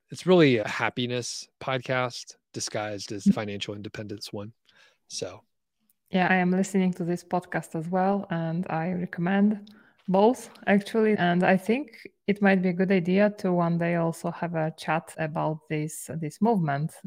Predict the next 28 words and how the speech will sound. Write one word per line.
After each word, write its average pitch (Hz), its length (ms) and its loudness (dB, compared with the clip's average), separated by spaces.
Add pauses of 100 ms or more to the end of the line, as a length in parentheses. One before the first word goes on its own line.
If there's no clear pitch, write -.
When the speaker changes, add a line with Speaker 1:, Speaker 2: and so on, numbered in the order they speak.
(160)
Speaker 2:
and 156 200 -2
this 156 300 -6 (100)
happiness, 180 720 2
because 180 400 -4 (280)
this 175 120 -4
is 175 120 -4
also 185 260 0
an, 180 240 0 (180)
I 175 100 0
think, 180 200 2
an 190 140 4
interesting 180 520 4
topic 165 600 0 (880)
that 170 180 -6 (240)
I 175 80 2
am 160 160 0
also 175 420 -2
interested 160 640 -2
in. 147 340 -6 (3500)
So - 420 6 (400)
talking 269 380 4
about 214 460 6 (220)
chat 180 240 2
G 190 80 0
P 175 140 4
T, 180 520 -2
I 175 140 2
thought 185 420 0